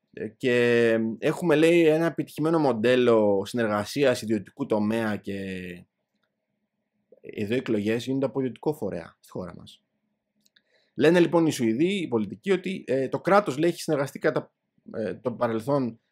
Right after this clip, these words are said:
ε, επιτυχώς με αντίστοιχες ιδιωτικές εταιρείες και είναι πάρα πολύ επιτυχημένο το μοντέλο. Μμμ, λένε οι πολίτες. Ναι, δεν νομίζω και δεν μας πείθει και δεν το θέλουμε αυτό το μοντέλο. Εμείς θέλουμε, γιατί εμείς ασκούμε έλεγχο στο κράτος, όχι στις εταιρείες που σας πληρώνουνε και σας ελέγχουν ουσιαστικά εσάς,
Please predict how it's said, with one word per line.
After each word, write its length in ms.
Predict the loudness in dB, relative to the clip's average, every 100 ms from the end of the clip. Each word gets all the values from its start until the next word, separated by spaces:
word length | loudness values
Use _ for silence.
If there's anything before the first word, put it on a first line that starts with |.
| _
ε, 140 | -4
επιτυχώς 720 | -4 -4 -12 -6 4 4 4
με 100 | 2
αντίστοιχες 420 | -2 -4 -8 -8 -6
ιδιωτικές 420 | -6 -6 -8 -6
εταιρείες 360 | -4 -4 -4
και 100 | -6 -6
είναι 140 | -4
πάρα 220 | 2 2
πολύ 140 | 4 0
επιτυχημένο 380 | -4 -6 -6 -4
το 80 |
μοντέλο. 560 | -6 -8 -8 -10 -10 -14 _ _ _ _ -20 -18 -18 -20 -10
Μμμ, 380 | 0 2 4 4
λένε 180 | 6 6
οι 20 |
πολίτες. 640 | 6 4 4 0 -4 -8 _ _ _ -12
Ναι, 240 | 0 4
δεν 140 | 8 8
νομίζω 540 | 8 8 6 6 4
και 160 | 4 4
δεν 100 | 4
μας 200 | 4 2
πείθει 280 | -2 0
και 100 | 0
δεν 100 | 4
το 100 | 4
θέλουμε 300 | 4 4 4
αυτό 140 | 0 -2
το 100 | -2
μοντέλο. 480 | 0 2 4 2 0
Εμείς 160 | -2
θέλουμε, 440 | 0 2 2 0 -4 _ _ _ _ _ -12
γιατί 160 | -6 -4
εμείς 180 | -4 -6
ασκούμε 260 | -4 0
έλεγχο 180 | 0 -2
στο 120 | -6
κράτος, 300 | -2 -2 -2
όχι 100 | -12
στις 120 | -10
εταιρείες 480 | -6 -6 -6 -8 -12
που 60 | -16
σας 140 | -14
πληρώνουνε 480 | -6 -4 -4 -8 -12
και 120 | -12
σας 140 | -10 -4
ελέγχουν 320 | -2 -2 -4
ουσιαστικά 500 | -8 -10 -8 -10 _
εσάς, 480 | -10 -2 -2 -2 -14